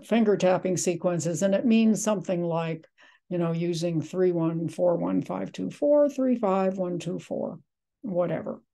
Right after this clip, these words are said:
the five fingers. Sarah Allen, of course, would call it a melody, as we would, um, but researchers call it finger tapping.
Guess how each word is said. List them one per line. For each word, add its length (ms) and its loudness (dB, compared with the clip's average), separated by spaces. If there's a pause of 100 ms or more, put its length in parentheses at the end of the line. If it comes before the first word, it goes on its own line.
(200)
the 60 -6
five 420 -2
fingers. 520 -10 (1700)
Sarah 680 4
Allen, 380 6
of 140 -4
course, 320 2
would 200 -4
call 300 2
it 180 -4
a 80 -4
melody, 720 -4
as 300 -2
we 200 2
would, 420 2 (580)
um, 480 -4 (120)
but 400 0 (300)
researchers 720 0
call 280 -2
it 180 -10
finger 260 -4
tapping. 420 -10